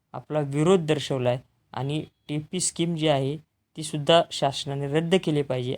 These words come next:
आणि पीएमआरडीएने या गावातून जाणारा रिंग रोड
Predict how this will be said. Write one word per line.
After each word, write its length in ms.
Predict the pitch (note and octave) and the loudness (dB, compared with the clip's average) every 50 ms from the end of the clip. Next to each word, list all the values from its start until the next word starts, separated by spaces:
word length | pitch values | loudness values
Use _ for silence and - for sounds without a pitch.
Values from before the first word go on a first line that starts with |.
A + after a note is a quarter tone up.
| - | -6
आणि 180 | C#3+ C3+ C3+ C3+ | -6 -6 -6 -6
पीएमआरडीएने 840 | C3 - C#3+ D3 D#3 D#3 D3+ C#3+ C#3 C#3 C3+ C#3 C3+ C3+ C3 C#3+ C#3+ | -6 -4 -2 0 0 0 0 0 -2 -2 -2 -2 -2 -2 -2 -4 -2
या 160 | C#3 D3 D3+ | 0 0 0
गावातून 400 | D3 C#3+ C3+ C3 C3 - - C3+ | 0 0 -2 -4 -6 -8 -8 -6
जाणारा 380 | C3 B2 B2 B2+ B2+ B2 C3 C#3+ - _ _ _ _ _ _ - | -4 -4 -4 -4 -4 -6 -6 -8 -10 _ _ _ _ _ _ -6
रिंग 280 | B2+ C3+ C#3 C#3+ C#3 | -4 -2 -2 -2 0
रोड 200 | C#3 C#3+ D3 D3 | 0 0 0 0